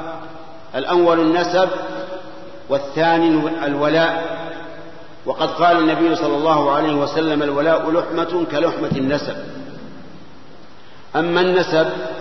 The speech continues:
فإن الإنسان يجب عليه أن ينتسب إلى أهله، إلى أبيه، إلى جده، إلى جد أبيه وما أشبه ذلك،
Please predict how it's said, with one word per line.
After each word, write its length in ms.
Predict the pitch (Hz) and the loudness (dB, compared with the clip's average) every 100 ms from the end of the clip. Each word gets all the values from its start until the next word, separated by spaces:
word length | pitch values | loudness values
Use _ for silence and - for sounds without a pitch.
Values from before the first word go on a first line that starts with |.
| - - - - - - - - - | -10 -12 -14 -14 -14 -16 -16 -12 -4
فإن 260 | 156 185 175 | 0 2 4
الإنسان 600 | 170 - 165 156 156 - - - - - - - - - - | 2 2 4 4 4 2 -4 -8 -8 -10 -12 -14 -14 -14 0
يجب 400 | 156 180 165 156 | 4 4 4 4
عليه 360 | 147 151 147 - - - - - - - - | 4 4 2 0 -4 -6 -8 -10 -12 -12 -4
أن 160 | 147 156 | 0 2
ينتسب 500 | 151 160 156 156 147 | 2 0 -2 -2 0
إلى 280 | 147 139 143 | 0 2 0
أهله، 360 | 147 135 - - - - - - - - 139 | 0 -2 -4 -8 -10 -12 -14 -14 -14 -12 -6
إلى 180 | 143 | 0
أبيه، 460 | 147 147 139 160 151 - - - | 2 2 4 4 4 0 -6 -6
إلى 300 | 143 147 151 | -2 2 2
جده، 460 | 165 151 - 151 120 - - - - | 2 2 0 -4 -6 -8 -10 -12 -12
إلى 240 | 139 147 156 | -4 0 2
جد 280 | 156 151 156 | 2 0 0
أبيه 500 | 147 143 165 156 - - - - - - - | 0 2 2 2 0 -8 -12 -12 -14 -12 -4
وما 260 | 151 170 | -2 0
أشبه 280 | 170 - 151 | 0 0 2
ذلك، 440 | 156 151 - - | 4 4 2 -4